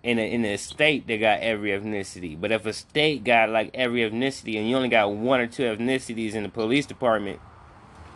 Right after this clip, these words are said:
the rest of us is gonna be worried 'cause you don't know how to handle us or know how to deal with us, and you don't know nobody like us. You're not even working with nobody like us.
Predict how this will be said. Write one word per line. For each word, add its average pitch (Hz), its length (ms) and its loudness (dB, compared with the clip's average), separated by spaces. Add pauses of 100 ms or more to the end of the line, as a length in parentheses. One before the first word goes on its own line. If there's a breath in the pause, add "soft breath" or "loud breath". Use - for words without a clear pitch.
(520 loud breath)
the 123 100 6
rest 156 280 6
of 151 100 0
us 156 140 2
is - 60 -10
gonna 147 160 0
be 147 100 2
worried 151 360 2
'cause 110 100 -8
you 135 100 0
don't 151 120 2
know 143 120 2
how 139 80 4
to 127 120 2
handle 139 380 0
us 135 160 0
or 135 120 4
know 143 260 6
how 139 140 2
to 110 100 -2
deal 135 260 2
with 120 100 0
us, 110 200 0
and 117 120 -2
you 135 100 4
don't 127 260 4
know 131 160 4
nobody 123 460 4
like 135 340 4
us. - 180 -10
You're 127 120 -2
not 147 100 2
even 120 220 0
working 139 340 2
with 110 100 -2
nobody 92 320 0
like 80 240 -6 (100)
us. - 140 -20